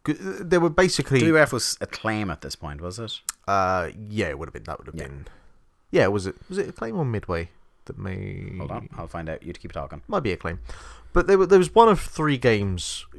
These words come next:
Speaker 1: that you wanted to play, basically, or one of, like, three types of games of the same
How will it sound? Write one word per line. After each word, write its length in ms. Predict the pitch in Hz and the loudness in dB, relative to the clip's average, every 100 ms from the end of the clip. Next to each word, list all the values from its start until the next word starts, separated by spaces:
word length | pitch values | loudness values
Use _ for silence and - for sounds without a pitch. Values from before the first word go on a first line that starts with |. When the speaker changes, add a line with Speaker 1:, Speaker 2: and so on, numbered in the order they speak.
| 71 | -10
Speaker 1:
that 80 | 113 | -6
you 140 | 110 113 | -4 -2
wanted 180 | 113 - | -2 -4
to 80 | |
play, 200 | - 101 | -6 -4
basically, 520 | 87 67 - - 80 - - - - - - - - - - - - - _ - - | -4 -6 -10 -10 -12 -12 -16 -18 -20 -20 -20 -20 -20 -20 -20 -20 -20 -20 _ -2 4
or 140 | 127 | 6
one 140 | 131 | 8
of, 260 | 131 107 - | 6 2 -4
like, 280 | 101 87 - - | -8 -8 -14 -18
three 640 | - 110 101 90 90 85 - - - - - - - - - - - _ _ | -8 -4 -2 -2 -4 -8 -12 -20 -20 -18 -16 -16 -20 -20 -20 -20 -20 _ _
types 280 | - 131 - | 4 4 4
of 60 | 110 | 0
games 260 | 101 95 | 0 0
of 160 | 104 90 | -2 -2
the 80 | 95 | -4
same 480 | - 92 87 82 | -2 -2 -4 -8